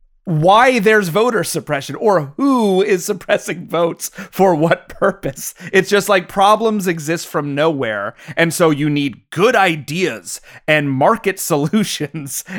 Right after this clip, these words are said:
And then, like, that's their entire non-platform.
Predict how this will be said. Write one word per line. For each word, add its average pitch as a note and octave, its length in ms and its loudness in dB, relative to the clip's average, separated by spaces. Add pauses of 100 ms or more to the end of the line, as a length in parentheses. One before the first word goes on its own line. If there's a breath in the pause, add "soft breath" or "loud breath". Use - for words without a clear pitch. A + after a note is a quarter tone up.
And F3 200 4
then, F3+ 220 4
like, F3 260 0
that's E3+ 280 0
their D#3 200 0
entire C#3+ 520 -2
non-platform. A#2+ 760 -8